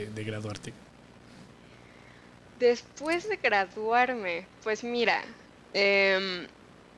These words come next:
Speaker 2: mencionaré que antes de graduarme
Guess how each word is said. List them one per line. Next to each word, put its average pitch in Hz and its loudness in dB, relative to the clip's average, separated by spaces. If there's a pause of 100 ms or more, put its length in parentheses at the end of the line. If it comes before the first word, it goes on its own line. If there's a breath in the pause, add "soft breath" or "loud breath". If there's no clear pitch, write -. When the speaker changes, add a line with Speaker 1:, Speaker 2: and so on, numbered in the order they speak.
(520)
Speaker 2:
mencionaré 240 6
que - 0
antes 277 0
de 185 4
graduarme 247 4